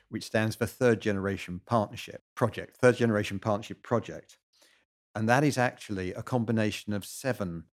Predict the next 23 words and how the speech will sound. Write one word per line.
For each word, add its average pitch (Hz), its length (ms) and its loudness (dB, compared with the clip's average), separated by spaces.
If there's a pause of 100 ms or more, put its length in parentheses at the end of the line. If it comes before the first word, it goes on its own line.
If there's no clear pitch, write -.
(140)
standard 92 460 -10
setting 95 360 -12
organisations. 90 1080 -10 (400)
So - 140 -10
you've 92 160 -6
got 107 100 -4
the 110 60 -14
standard 107 280 -4
setting 98 300 -10
organisation 87 880 -8
for 87 500 -10 (100)
China, 104 400 -4
Japan, 95 680 -8 (520)
I 90 80 -14
think, - 320 -8
Korea, 101 720 -2
America, 98 680 -4 (380)
the 98 80 -8
U 104 140 0
S, - 400 -10
I 98 60 -14
should - 180 -18
say, 87 300 -10